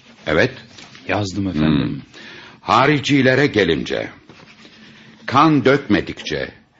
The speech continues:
Speaker 1: veya fesat çıkarmadıkça asla onları tahrik edici bir davranışta bulunma. Şayet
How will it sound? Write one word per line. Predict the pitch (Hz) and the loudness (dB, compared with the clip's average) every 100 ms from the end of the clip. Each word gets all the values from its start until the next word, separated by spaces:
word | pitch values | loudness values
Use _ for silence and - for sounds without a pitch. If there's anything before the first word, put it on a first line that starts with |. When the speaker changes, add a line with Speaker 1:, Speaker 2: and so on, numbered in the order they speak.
| _ | _
Speaker 1:
veya | 73 95 98 78 | 0 4 4 2
fesat | - 80 - 101 - | -4 -10 -6 -8 -6
çıkarmadıkça | - - 98 104 76 - - 78 85 117 117 - - _ - | -8 0 2 2 -2 -4 -8 -2 0 0 -4 -12 -20 _ -2
asla | 104 120 - 85 78 73 | 0 0 -2 -2 0 2
onları | 82 76 73 87 117 | 0 0 0 -2 -4
tahrik | - 71 76 110 - | -4 -6 -2 -4 -4
edici | 82 69 - 67 | -6 -8 -10 -8
bir | 73 - | -8 -2
davranışta | 82 78 76 69 - - 60 | -2 0 -2 -4 -6 -6 -6
bulunma. | 67 58 55 - - _ - - - - - - - | -6 -6 -8 -10 -16 _ -10 -10 -20 -20 -20 -20 -14
Şayet | - 82 85 76 73 - | -6 0 2 0 -4 -10